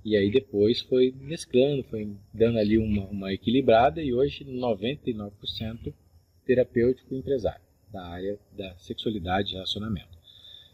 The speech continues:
Ah, amor, se apresente, pra depois a gente responder a pergunta dele.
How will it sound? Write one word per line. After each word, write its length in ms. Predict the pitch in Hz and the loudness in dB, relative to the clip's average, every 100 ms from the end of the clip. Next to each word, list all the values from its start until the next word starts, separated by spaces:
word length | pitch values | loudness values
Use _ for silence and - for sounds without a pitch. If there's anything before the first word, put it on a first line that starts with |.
| _ _ - | _ _ 0
Ah, 560 | 104 104 104 101 101 | 4 4 4 4 2
amor, 300 | 98 104 117 - | 0 0 0 0
se 140 | - - | -8 -10
apresente, 580 | - 95 92 127 - - | -6 -4 -4 -4 -8 -14
pra 220 | 95 82 80 92 | -20 -20 -20 -20
depois 260 | - 98 | -6 -6
a 40 | 95 | -4
gente 160 | 98 | -4
responder 340 | 101 - 95 90 | -4 -4 -6 -8
a 40 | |
pergunta 380 | 90 92 90 90 | -6 -8 -8 -12
dele. 280 | 82 87 269 | -6 -6 -6